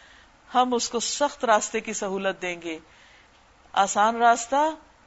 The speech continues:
جنت کا کر دیں گے اور مشکل راستہ، اس کے لیے مشکل راستہ بنا دیں گے جنت کو، یعنی پھر یہ جہنم کی طرف جانا آسان سمجھے گا۔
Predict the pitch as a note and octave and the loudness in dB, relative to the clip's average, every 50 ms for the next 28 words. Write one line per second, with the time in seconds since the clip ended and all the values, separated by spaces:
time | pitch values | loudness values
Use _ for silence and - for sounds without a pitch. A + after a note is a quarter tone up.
0 | _ F3+ F3 F#3+ F#3 F#3+ G#3 A#3 A#3 - C4+ C#4 - A#3+ A3+ G#3 F3 F#3 F#3 F3+ | _ -8 -4 -4 -4 0 0 -2 0 0 -2 0 2 0 -2 -2 -2 -8 -10 -8
1 | E3+ E3+ E3 E3 - - - _ _ - F3 F#3 F#3 F3 F3 E3+ F3+ F3+ - - | -8 -12 -12 -12 -14 -20 -20 _ _ -8 -4 -4 -2 -2 -4 -6 -8 -8 -8 -6
2 | - A3 A3 G#3 G#3+ G#3 G#3 G#3 - - B3 C4 D4 D#4 - - _ _ _ _ | -6 -6 -2 2 2 2 2 0 -2 -2 0 0 0 -2 -6 -12 _ _ _ _
3 | _ _ _ _ _ _ _ _ - - A3 A#3 - - A#3+ A#3 A3+ A#3 A#3 A3 | _ _ _ _ _ _ _ _ -8 -8 -6 -6 -6 -4 -4 -4 -4 -4 -6 -6
4 | G3+ G#3+ G#3+ - - - C#4 C4 A3+ A3+ G#3 G#3+ - - G#3+ G3 G3 G3 F#3+ F#3 | -4 -4 -6 -6 -4 -4 -4 -2 2 2 2 2 0 -4 -6 -4 -4 -2 2 2
5 | F#3 F3+ F3+ F#3 F3+ F3+ F3+ F3 F3+ E3 E3 E3+ F#3 F3+ - - A3+ A#3 B3 A#3+ | 0 0 0 -6 -10 -10 -10 -8 -8 -8 -6 -6 -10 -10 -8 -8 -8 -8 -8 -10
6 | - _ - - - _ _ _ _ - G3 G3 F#3+ F#3+ G3+ G3+ G3+ B3 A3+ G#3 | -14 _ -20 -20 -20 _ _ _ _ -8 -4 -4 -4 -4 -4 -8 -4 -4 -4 -4
7 | A3 G#3 A#3 A3+ A#3+ A#3+ - - _ _ _ - F#3+ G#3 G#3+ A3+ A#3+ C4 C#4+ D4 | -2 -2 -2 -2 -4 -4 -10 -20 _ _ _ -10 -6 -2 -2 0 2 2 0 0
8 | C#4 - D4 A3+ C4+ B3+ B3 A3 F#3 G#3 G#3 G#3 G3+ G#3+ G#3+ E3+ F#3+ F#3+ - - | 0 -6 -4 -2 0 -2 -2 -2 0 0 0 2 2 0 0 0 0 -2 -2 -2
9 | G3 F#3+ F#3+ G#3 - F#3+ F#3 F3+ - F#3 E3+ E3 E3 D#3 | -2 -2 -2 -2 -4 -6 -6 -4 -6 -6 -4 -2 -2 -2